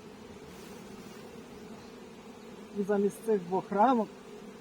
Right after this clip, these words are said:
ставимо дві рамки з розчином. Значить,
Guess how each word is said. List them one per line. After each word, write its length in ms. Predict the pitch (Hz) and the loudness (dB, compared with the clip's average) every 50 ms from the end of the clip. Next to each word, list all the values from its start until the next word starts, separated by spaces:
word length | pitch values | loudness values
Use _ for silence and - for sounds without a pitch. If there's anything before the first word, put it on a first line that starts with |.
| - - - - - - - - - - - - - - - - - - | -14 -14 -14 -14 -14 -14 -14 -14 -14 -14 -14 -14 -14 -14 -14 -14 -14 -4
ставимо 540 | - 180 185 220 190 208 208 190 190 190 180 - - - 233 208 214 - 226 214 - - - - - - - 220 - - - - - - - - - - - - - - - - - 143 147 147 | 0 2 2 2 2 0 -4 -4 -4 -6 -8 -8 -12 -14 -14 -14 -14 -14 -14 -12 -6 -6 -6 -6 -6 -10 -14 -14 -14 -14 -14 -14 -14 -14 -14 -14 -14 -14 -14 -14 -14 -14 -14 -14 -12 -10 -8 -6
дві 160 | 165 196 208 196 | -2 0 0 0
рамки 420 | 190 180 185 190 180 - - 175 160 139 - | 0 0 -2 -2 -6 -8 -6 -6 -6 -6 -6
з 600 | 147 160 190 202 - - - - - 160 156 170 | -8 -6 -6 -8 -8 -10 -14 -14 -12 -8 -4 -4
розчином. 600 | 170 - - - - - 170 156 135 120 113 107 104 - - - - - - - - - - - - - - - - - - - - - - - - - - - - 269 262 - - - 226 214 - - - - - - - - - - - - - - - - - - - - - - - - - - - - | -4 -4 -4 -6 -4 0 2 2 2 2 -2 -6 -8 -8 -12 -12 -14 -14 -14 -14 -14 -14 -14 -14 -14 -14 -14 -12 -12 -12 -12 -12 -12 -14 -14 -12 -12 -12 -12 -12 -12 -12 -12 -12 -12 -12 -12 -14 -14 -14 -14 -14 -14 -14 -14 -14 -12 -12 -12 -14 -14 -14 -14 -12 -12 -12 -12 -12 -12 -12 -12 -12 -12 -14 -10 -2
Значить, 520 | 180 180 185 180 - 190 170 - - - | 2 2 2 2 0 -4 -4 -4 -6 -8